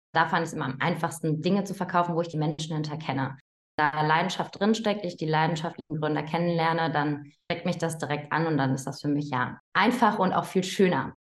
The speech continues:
Ja, und dann haben wir uns kennengelernt. Ich habe die, äh, Aufstriche verarbeitet und mitgenutzt. Als ich mein Bistro dann aufgegeben habe, meinte Tamara, „Okay, lass mal einen Kaffee trinken gehen.“ Dann waren wir dreimal Kaffee trinken gehen, haben gemerkt, unser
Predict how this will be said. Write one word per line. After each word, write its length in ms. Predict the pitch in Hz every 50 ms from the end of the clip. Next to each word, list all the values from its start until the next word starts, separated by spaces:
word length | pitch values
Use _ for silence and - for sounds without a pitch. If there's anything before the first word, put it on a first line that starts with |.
| _ _ -
Ja, 200 | 294 285 294 214
und 100 | 175 170
dann 140 | 175 175 180
haben 120 | 190 185
wir 80 | 165 160
uns 180 | 165 160 -
kennengelernt. 640 | - - 170 170 180 190 233 247 277 302 330 349 370 - -
Ich 200 | 214 - - -
habe 140 | 170 - -
die, 260 | - 170 165 160 160 -
äh, 60 | -
Aufstriche 720 | 156 156 151 151 - - 175 - - - 180 180 - 175 160
verarbeitet 680 | - - - - 139 165 196 196 202 196 196 180 156
und 160 | - 165 165
mitgenutzt. 1000 | 175 180 180 - - - - 165 175 240 - - - - - - - - - - - _ _ _ _ _ _ _ _ _ _ _ -
Als 200 | 196 190 190 -
ich 60 | -
mein 160 | 196 185 185
Bistro 260 | 196 196 - - 202
dann 140 | 180 175 170
aufgegeben 680 | - 175 190 214 - 233 220 233 220 220 226 220 214 190
habe, 220 | 208 202 202 208 - -
meinte 320 | - 175 175 180 175 170 170
Tamara, 800 | - 175 165 170 170 165 170 165 160 165 165 160 160 - -
„Okay, 400 | 160 - 262 262 262 254 254 247 -
lass 200 | - - 190 -
mal 80 | 190 165
einen 100 | 170 -
Kaffee 300 | - 190 214 - 254 233
trinken 400 | 240 - 233 220 - - 208 202
gehen.“ 240 | 208 208 208 214
Dann 120 | 208 190 170
waren 140 | 170 165 170
wir 60 | 160
dreimal 260 | 156 160 160 160 156
Kaffee 280 | 160 165 165 - 180 175
trinken 280 | - - 170 147 -
gehen, 160 | 160 165 165
haben 120 | 156 160 156
gemerkt, 280 | 151 151 156 156 156
unser 400 | - 165 151 151 143 143 147 147